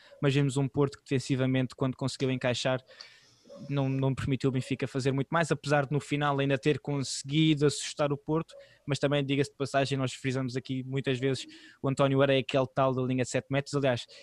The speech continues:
eu vi uma estatística que ele tinha marcado treze dos seus últimos treze livros de sete metros e depois naquela altura final do jogo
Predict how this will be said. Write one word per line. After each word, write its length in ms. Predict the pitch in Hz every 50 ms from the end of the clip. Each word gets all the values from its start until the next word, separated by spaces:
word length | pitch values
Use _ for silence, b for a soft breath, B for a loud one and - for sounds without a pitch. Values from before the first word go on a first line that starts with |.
| B B
eu 120 | - 143
vi 100 | 123 147
uma 140 | 151 147 147
estatística 760 | 139 - 151 135 - 147 147 143 - - 143 - - 143 135 - b b b b b _ _ -
que 80 | -
ele 300 | 147 147 143 143 143 139
tinha 220 | 131 - 143 147 143
marcado 420 | 143 139 139 - 147 139 135 123 - _ -
treze 340 | - 151 156 165 160 135 131
dos 140 | - 139 -
seus 160 | 156 139 143
últimos 340 | 139 - 156 147 131 - -
treze 580 | - 147 147 147 143 135 127 - - - - -
livros 220 | 139 143 135 139 131
de 60 | -
sete 200 | - 147 139 - -
metros 200 | 147 147 147 -
e 60 | 151
depois 220 | 139 - 156 139 143
naquela 320 | 147 135 - 151 147 143
altura 320 | 143 139 - 147 143 147 -
final 260 | - 143 143 139 139
do 140 | 135 139 135
jogo 440 | 127 139 147 143 135 127 127 127